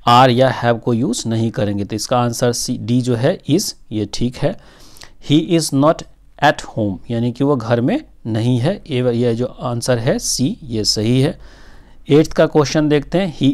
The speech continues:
is lady, सॉरी, he is lazy, he will fail। अब एट का जो आंसर है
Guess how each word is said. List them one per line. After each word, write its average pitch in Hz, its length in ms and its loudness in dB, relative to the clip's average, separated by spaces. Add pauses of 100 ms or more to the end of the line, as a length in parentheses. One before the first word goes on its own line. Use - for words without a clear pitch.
(100)
is 131 180 -2
lady, 127 360 0 (440)
सॉरी, 110 240 0
he 135 360 0
is 127 160 -2
lazy, 120 400 2 (440)
he 131 160 0
will 147 160 0 (580)
fail। 98 220 0 (540)
अब 131 100 -6
एट 143 240 2
का 143 140 4
जो 147 160 2
आंसर 143 460 2
है 165 200 0